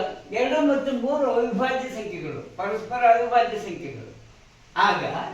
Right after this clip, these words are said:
ಅಪವರ್ತನ ಕ್ರಮದಲ್ಲಿ ಕಂಡುಹಿಡಿಯೋ ಅವಶ್ಯಕತೆ ಇಲ್ಲ. ಎರಡು ಅಂದ್ರೆ ಎರಡು ಈಗ ಬರ್ತದೆ.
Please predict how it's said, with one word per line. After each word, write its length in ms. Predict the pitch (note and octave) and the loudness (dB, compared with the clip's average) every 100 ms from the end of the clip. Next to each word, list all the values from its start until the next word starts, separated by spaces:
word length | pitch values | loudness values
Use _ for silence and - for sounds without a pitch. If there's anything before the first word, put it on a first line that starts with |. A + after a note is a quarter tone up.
| - - - - - | -14 -20 -20 -14 -4
ಅಪವರ್ತನ 640 | G3+ B3+ C#4 C4 C#4 C4+ B3+ | -2 0 0 -2 -4 -6 -6
ಕ್ರಮದಲ್ಲಿ 580 | A3 A#3 A#3 A#3+ A#3 A3+ | -6 -4 -2 -2 -2 -2
ಕಂಡುಹಿಡಿಯೋ 520 | G#3 G#3 A3 A3+ G#3 | -2 -4 -4 -2 0
ಅವಶ್ಯಕತೆ 540 | E3+ F3 D#3+ D#3 - F3+ | -2 -6 -8 -10 -10 -10
ಇಲ್ಲ. 300 | C#3+ B2+ C3+ - - - - - _ | -10 -10 -10 -12 -16 -20 -20 -20 _
ಎರಡು 260 | C#3 C#3+ C#3+ | -14 -10 -8
ಅಂದ್ರೆ 260 | C#3+ C#3+ C#3+ | -8 -8 -8
ಎರಡು 280 | C#3+ D#3 | -8 -10
ಈಗ 340 | E3 C#3+ B2+ A#2 | -10 -10 -10 -10
ಬರ್ತದೆ. 520 | A#2 - A#2 - - | -10 -14 -18 -18 -20